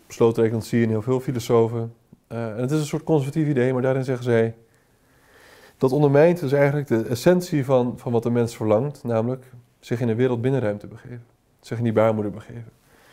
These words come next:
En alle taal, alle gebouwen, hè, dat kun je bijvoorbeeld ook zien in architectuur. Waarschijnlijk als je in Amsterdam loopt, die hele architectuur is erop gericht om je, als het ware, te, te omhelzen.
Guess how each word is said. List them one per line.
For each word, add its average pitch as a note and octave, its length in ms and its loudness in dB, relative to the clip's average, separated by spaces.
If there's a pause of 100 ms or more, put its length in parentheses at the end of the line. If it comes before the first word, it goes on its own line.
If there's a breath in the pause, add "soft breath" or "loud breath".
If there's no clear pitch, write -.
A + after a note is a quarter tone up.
(1200 soft breath)
En A#2+ 140 0
alle C#3+ 220 4
taal, E3 500 2 (220)
alle A2 200 -4
gebouwen, A#2+ 640 0 (120)
hè, C#3 180 -4
dat - 0 -
kun D3 100 -6
je - 80 -14
bijvoorbeeld D3 360 2
ook D3 40 -4
zien D3+ 140 -4
in A#2 60 -2
architectuur. C3+ 640 -2 (500 soft breath)
Waarschijnlijk A#2+ 460 -2
als A#2+ 100 0
je A#2+ 60 0
in A#2+ 60 4
Amsterdam B2+ 400 2
loopt, A#2+ 360 2
die B2 140 0
hele C3 120 4
architectuur B2 460 0
is A#2+ 100 -2
erop A2+ 140 -6
gericht C3+ 380 0
om B2+ 120 -2
je, A#2+ 300 4 (480 soft breath)
als A#2+ 140 -10
het B2 120 -6
ware, A2+ 600 2 (380)
te, A2 500 -2
te A2+ 160 -4
omhelzen. A#2+ 640 2